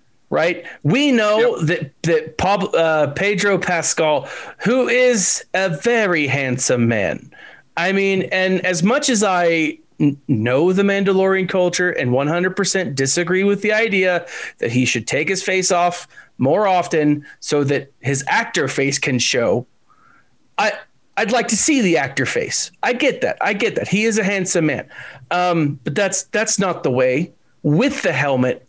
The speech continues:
Speaker 1: is the way.
Speaker 2: Okay,
Speaker 1: That's the whole way.
Speaker 2: I, I, I really, really quick aside, or, and then we'll get back to this. Pedro Pascal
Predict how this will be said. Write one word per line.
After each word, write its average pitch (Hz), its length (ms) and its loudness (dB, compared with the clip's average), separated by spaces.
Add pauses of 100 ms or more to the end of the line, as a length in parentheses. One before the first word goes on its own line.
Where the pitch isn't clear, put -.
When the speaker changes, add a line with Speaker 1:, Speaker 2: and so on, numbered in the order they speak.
Speaker 1:
is 143 240 -2
the 156 100 0
way. 127 400 0 (420)
Speaker 2:
Okay, 185 180 0
Speaker 1:
That's 208 200 -2
the 240 100 0
whole 233 240 4
way. 143 280 0 (380)
Speaker 2:
I, 147 160 -2 (220)
I, 139 140 -2
I 139 180 -4 (220)
really, 165 540 0
really 175 300 0
quick 220 240 0
aside, 143 680 0 (260)
or, 139 160 0
and 139 180 0
then 127 140 2
we'll 127 140 2
get 156 180 -2
back 190 280 0
to 135 60 0
this. 101 460 -4 (1600)
Pedro 165 340 -2
Pascal 180 800 0